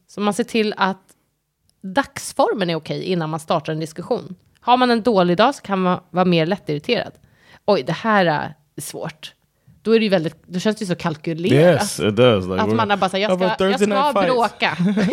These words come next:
Speaker 1: <laughs> Thursday night fight. <laughs> Exakt.
Speaker 2: Ja.
Speaker 1: Torsdagsbråket.
Speaker 2: I don't know
Speaker 1: Jag har
Speaker 2: about
Speaker 1: inte,
Speaker 2: that.
Speaker 1: nej, det var, det lät lite svårt. Vadå, så då har man liksom bara, jag är skitsur på dig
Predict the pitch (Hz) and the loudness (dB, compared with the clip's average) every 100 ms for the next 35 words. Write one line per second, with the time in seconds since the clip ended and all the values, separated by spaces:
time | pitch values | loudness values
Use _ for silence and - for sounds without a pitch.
0 | 330 - 247 - 247 226 214 - 208 - | 0 0 -2 0 -2 0 -2 -2 -4 -4
1 | - - - - - - - - - - | -8 -6 -4 -4 -4 -8 -8 -14 -14 -8
2 | 370 539 571 - - 415 381 392 381 - | -4 0 0 0 -4 -6 -4 -2 -2 -2
3 | 381 339 - - - - 143 123 120 233 | -2 -2 -4 -16 -18 -6 0 2 2 2
4 | 214 - 233 - 185 175 - _ _ - | 0 2 2 2 -2 -4 -6 _ _ -2
5 | 110 110 101 - 76 78 78 - - 87 | 0 2 4 2 2 0 -2 -6 -16 -8
6 | 208 220 233 247 254 269 349 240 196 226 | -6 -2 0 0 0 0 0 0 -4 -4
7 | 285 196 156 151 - 151 143 - 160 202 | -4 -4 -8 -10 -12 -8 -8 -8 -6 -2
8 | 202 190 202 202 190 180 - 170 160 160 | -2 0 0 2 2 0 -2 0 2 2
9 | 208 202 202 - 175 160 139 156 | 0 2 0 0 0 0 0 -4